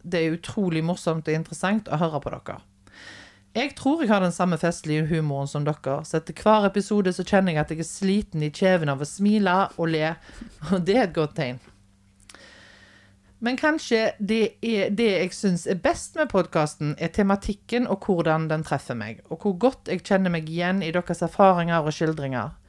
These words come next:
Og det er kanskje ikke så rart. Eh, jeg er tross alt en dame på femti.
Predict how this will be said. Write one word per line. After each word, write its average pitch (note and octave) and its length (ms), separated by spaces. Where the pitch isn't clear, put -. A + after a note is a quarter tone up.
Og F#3 100
det A3 120
er - 40
kanskje G#3+ 300
ikke F#3 160
så E3+ 240
rart. A3 460
Eh, F#3 380
jeg B3 100
er C4 100
tross A#3 220
alt C4 240
en G3 180
dame G3+ 260
på D#3+ 140
femti. C3 400